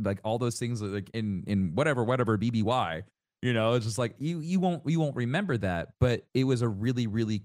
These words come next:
it, as far as, like, trying to, like, tell a, like, history and story and stuff, but just from an overall visual perspective, it was a mind-blowing experience. It was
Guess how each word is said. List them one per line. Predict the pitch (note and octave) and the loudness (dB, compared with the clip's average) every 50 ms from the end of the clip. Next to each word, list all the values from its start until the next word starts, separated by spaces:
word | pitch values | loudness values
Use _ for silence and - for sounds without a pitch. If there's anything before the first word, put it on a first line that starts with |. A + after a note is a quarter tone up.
| - - | -6 -6
it, | A#2+ A#2+ - _ _ _ - | -6 -6 -6 _ _ _ 0
as | C#3 C#3 - | 0 0 0
far | - E3+ E3 D3+ | 2 2 2 4
as, | C3 A#2 | 2 2
like, | B2 A2 G#2+ | 0 -4 -4
trying | - - D3 C3 B2 A#2+ | -4 -2 0 0 2 0
to, | G#2 G2 | 0 0
like, | A2 G#2 F#2 - | 0 -2 -2 -2
tell | - A2+ G#2 G#2 | -2 -2 0 0
a, | G2 F#2 | 0 0
like, | E2+ F2+ F2+ - | 0 -2 -4 -4
history | - G#2 C3+ C3 - - - F#2+ F2+ F2 | 0 2 2 2 2 0 -2 -2 -2 -2
and | E2 | -2
story | - - B2 A2+ G#2+ | -2 0 0 0 0
and | G#2 F2+ | 0 -2
stuff, | - F2+ E2+ - - | -4 -6 -8 -8 -8
but | A#2+ | -8
just | A2 B2+ A#2 - | -8 -8 -6 -6
from | C3+ C3 | -4 -4
an | B2+ - | -4 -4
overall | - A#2+ B2 B2+ C3 A#2 A2+ | -2 -4 -2 -2 -2 -2 -2
visual | G2+ F#2 F#2+ A#2+ C#3+ D3+ D#3+ D#3+ D#3 | -2 -2 -2 -2 -2 -2 -2 -4 -4
perspective, | C#3 - G#2+ G#2 - G2 F2+ F2+ G2 F#2 F#2 _ _ _ _ _ - | -4 -4 -6 -6 -6 -6 -6 -4 -6 -8 -8 _ _ _ _ _ -2
it | A#2 | 0
was | B2+ C3 B2 | 2 2 2
a | B2+ | 0
mind-blowing | A2+ F#2+ F#2 F#2 F2+ F2 F2+ F#2 G#2+ G#2+ G#2+ G2 G#2 G2+ G2+ G2+ G#2 G2+ | 0 0 0 0 0 0 -2 -2 -2 -2 -2 -2 0 0 0 0 0 -2
experience. | F#2 - - - - A3+ A3 D3 F#2+ F#2 F2+ | -4 -6 -8 -8 -6 -4 -4 -4 -4 -4 -2
It | F2+ | -2
was | A2+ A2 G2 | -4 -4 -4